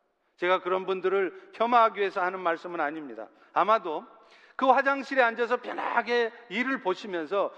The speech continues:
그분들이 무슨 생각을 하셨을까요? 이제 아홉 시가 되면 몇 분 후면 뉴욕의 나스닥 시장이 오픈되는데 그때 그러면 내가 어디다가 주식을 투자해서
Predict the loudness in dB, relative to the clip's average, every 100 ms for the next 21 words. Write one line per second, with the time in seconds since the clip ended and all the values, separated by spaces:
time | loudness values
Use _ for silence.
0 | -16 -6 -2 -2 -2 -4 -4 -2 0 2
1 | 2 2 -2 -8 -18 -10 -8 -8 -10 -20
2 | _ _ _ _ _ _ _ _ -20 -8
3 | -2 4 6 4 0 2 2 2 -4 2
4 | 2 2 -6 -4 0 2 2 -2 -14 -20
5 | -20 _ _ -2 2 2 4 4 4 2
6 | -2 -2 0 0 2 0 0 2 2 2
7 | 2 2 2 -8 -12 -4 -4 2 2 4
8 | 2 2 2 0 -2 -10 0 4 6 4
9 | 0 4 6 6 4 6 6 6 -2 -6
10 | -12 -8 -8 -8 0 0 0 -4 0 0
11 | -2